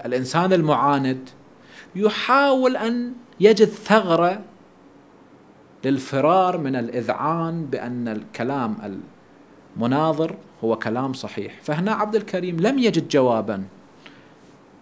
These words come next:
ابن أبي العوجاء، فلذلك أراد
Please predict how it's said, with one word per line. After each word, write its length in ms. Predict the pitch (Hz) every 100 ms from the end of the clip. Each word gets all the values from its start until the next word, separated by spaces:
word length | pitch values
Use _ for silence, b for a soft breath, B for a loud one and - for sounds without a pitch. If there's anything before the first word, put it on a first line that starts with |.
| - -
ابن 160 | 117 120
أبي 220 | 117 113
العوجاء، 520 | 113 87 113 104 104 - - - - - - - - - - b b b b
فلذلك 680 | - 147 156 202 226 220 220
أراد 580 | 147 156 196 208 208